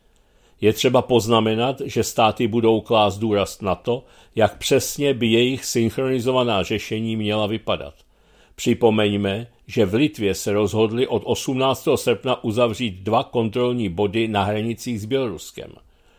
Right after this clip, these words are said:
Hovoříme o dvou silničních zařízeních, Šumkans a Tveriačus.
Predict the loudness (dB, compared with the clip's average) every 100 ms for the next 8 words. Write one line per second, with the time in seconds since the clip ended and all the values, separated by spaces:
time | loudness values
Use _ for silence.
0 | _ -8 0 2 4 2 2 0 2 0
1 | 2 0 0 0 0 0 -6 -6 -6 -2
2 | -2 -2 -6 -8 -8 -10 -14 -18 _ _
3 | _ _ _ _ _ _ -8 2 4 4
4 | 0 -2 -2 -6 -10 -14 -18 _ _ _
5 | 0 0 -4 _ -2 2 4 2 -2 -6
6 | -14 -16 -16 -20